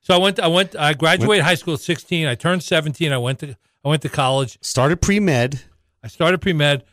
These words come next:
Speaker 1: I think it was, uh, the, the funny experience about going to Cincinnati was I was seventeen years old. I'd never been on a plane alone. And the, for the, for those of you who've traveled much,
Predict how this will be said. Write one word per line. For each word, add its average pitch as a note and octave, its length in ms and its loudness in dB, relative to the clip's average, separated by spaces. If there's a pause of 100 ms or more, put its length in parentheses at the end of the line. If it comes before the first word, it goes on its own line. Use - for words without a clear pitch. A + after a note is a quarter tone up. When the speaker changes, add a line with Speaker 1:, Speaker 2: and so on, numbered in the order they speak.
(160)
Speaker 1:
I C3+ 60 -2
think G3+ 200 -2
it E3+ 60 -10
was, D3+ 160 -4
uh, D#3+ 160 -2
the, D#3 180 -2
the D3+ 140 -2
funny B3 340 0
experience G3 460 2
about B2 160 -4
going E3 160 -2
to D3 60 -2
Cincinnati B2 640 -4
was G#2 200 -12
I G#2 80 -6
was G#2 120 -10
seventeen E3+ 400 -6
years C3+ 240 -2
old. A2+ 200 -4
I'd F#2+ 80 -12
never A#2+ 160 -6
been C3+ 160 -4
on A#2 100 -6
a G2+ 40 -10
plane A2+ 340 -8
alone. G2 520 -4 (880)
And A#2+ 200 -8 (320)
the, A#2 280 -10
for - 160 -10
the, B2 80 -12
for - 240 -10
those C3 220 0
of C3+ 100 0
you C3 80 2
who've A2+ 140 -4
traveled A#2 360 -2
much, G2+ 320 -14